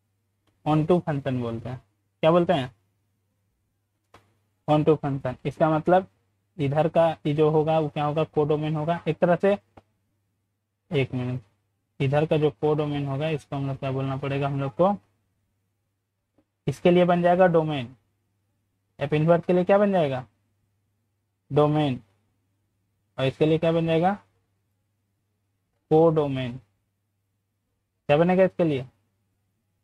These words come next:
कोडोमेन। और वही range निकाला जाएगा। इसका मतलब उल्टा हो गया एक तरह से। यदि हम गौर करें तो एक,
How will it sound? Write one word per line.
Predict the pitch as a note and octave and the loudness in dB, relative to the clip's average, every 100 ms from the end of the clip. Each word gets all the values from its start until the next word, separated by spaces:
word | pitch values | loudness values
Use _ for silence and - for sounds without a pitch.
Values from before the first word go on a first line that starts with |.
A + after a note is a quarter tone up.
| _ _ - | _ _ 0
कोडोमेन। | D3+ F3+ A3+ _ _ _ _ _ _ _ _ _ - C#3+ C#3 C3 A#2+ C3 - _ C3+ | 4 4 0 _ _ _ _ _ _ _ _ _ -16 -6 -4 -4 -6 -10 -16 _ -6
और | |
वही | C3+ D#3+ E3+ | 0 2 2
range | D#3+ D#3+ | 2 0
निकाला | D#3+ D3+ D3+ D3+ | 2 2 0 -2
जाएगा। | C#3+ D3 - _ _ _ - | -4 -4 -12 _ _ _ -4
इसका | F3 G#3+ | 2 4
मतलब | A3 A#3 - | 6 4 4
उल्टा | G3 G3+ A3+ | 4 6 6
हो | G#3+ F3+ | 6 6
गया | E3+ C#3+ | 2 0
एक | C#3 | -2
तरह | B2 A#2 | -6 -6
से। | B2 | -6
यदि | C3+ D#3+ | -6 -4
हम | E3 D3+ | -4 0
गौर | D3 F3 | 2 2
करें | E3 D#3+ E3+ | 0 -2 -2
तो | |
एक, | D#3 D3+ | -4 -4